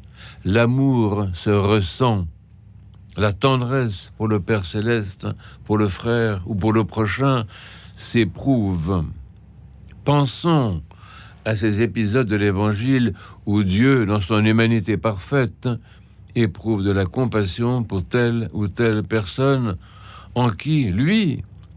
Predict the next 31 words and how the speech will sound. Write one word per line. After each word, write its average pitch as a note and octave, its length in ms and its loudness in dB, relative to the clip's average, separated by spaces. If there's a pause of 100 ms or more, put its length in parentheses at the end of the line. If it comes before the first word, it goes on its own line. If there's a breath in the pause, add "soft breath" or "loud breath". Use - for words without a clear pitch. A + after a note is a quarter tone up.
(120)
le B2+ 160 2
Dieu A2+ 280 0
créateur A#2+ 800 0
du A2+ 180 -2
ciel A#2 340 0
et G2 120 -2
de A2+ 80 2
la A2+ 200 0
terre A#2 360 -2
et G#2+ 60 0
de G#2+ 120 0
tous C3 160 0
les B2+ 160 2
univers B2+ 560 2 (400 loud breath)
visibles A#2 540 2
et A2 40 4
invisibles, B2+ 880 2 (920 loud breath)
reconnaît A2 720 2
son G2 260 -2
prochain. F2+ 640 -2 (1400)
Le B2+ 140 4
Christ C#3+ 460 0
lui-même, G2+ 580 0 (340 loud breath)
le A#2+ 140 0
Fils C3+ 320 0
de A2+ 160 2
Dieu, G#2+ 480 -2 (480 loud breath)
nous A2+ 120 2
donne A2 300 2
continuellement A#2 720 0
l'exemple A2 760 0